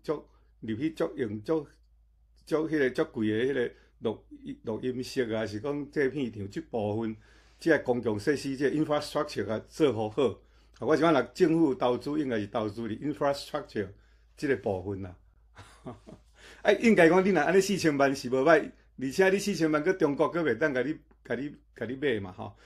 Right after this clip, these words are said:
所以若是讲中国会当甲你买即个，即出戏来讲，我想这，这，这一定是回收成本的嘛。但是迄毋是咱的目，目的啦吼。所以咱的目的是讲，看会当讲去销，<laughs> 讲销讲去，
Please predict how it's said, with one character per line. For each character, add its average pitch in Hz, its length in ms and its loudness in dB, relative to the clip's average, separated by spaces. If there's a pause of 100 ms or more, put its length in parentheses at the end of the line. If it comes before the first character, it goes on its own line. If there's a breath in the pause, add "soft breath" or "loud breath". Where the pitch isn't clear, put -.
(160 soft breath)
所 196 140 4
以 - 40 8
若 175 60 8
是 139 140 2
讲 196 240 4 (480)
中 160 180 4
国 165 140 4
会 147 80 0
当 175 240 2
甲 151 60 4
你 165 120 0
买 180 240 0
即 180 180 -2
个， 143 260 4 (400 soft breath)
即 175 100 -6
出 180 160 2
戏 120 220 -6
来 120 160 0
讲， 135 260 0
我 165 140 -4
想 156 260 -4
这， - 540 -20 (100)
这， 175 380 -8
这 170 280 -6 (600)
一 214 100 -4
定 131 240 -2
是 113 140 -4
回 131 180 0
收 131 200 -2
成 127 220 -4
本 139 200 -2
的 107 100 -2
嘛。 98 200 -10
但 139 100 0
是 143 60 0
迄 196 160 6
毋 160 40 2
是 127 100 -6
咱 175 120 2
的 175 100 2
目， 113 280 -2
目 113 280 -4
的 160 180 0
啦 120 180 -6
吼。 107 200 -8 (320 soft breath)
所 - 140 -2
以 190 60 6
咱 190 100 4
的 175 80 2
目 131 140 2
的 170 180 2
是 139 140 -12
讲， 165 120 -8
看 185 140 -2
会 156 80 4
当 147 240 0
讲 165 160 -4
去 196 140 6
销， - 280 0 (460)
<laughs> - 500 -10
讲 208 280 0
销 170 240 6
讲 196 180 4
去， 196 60 2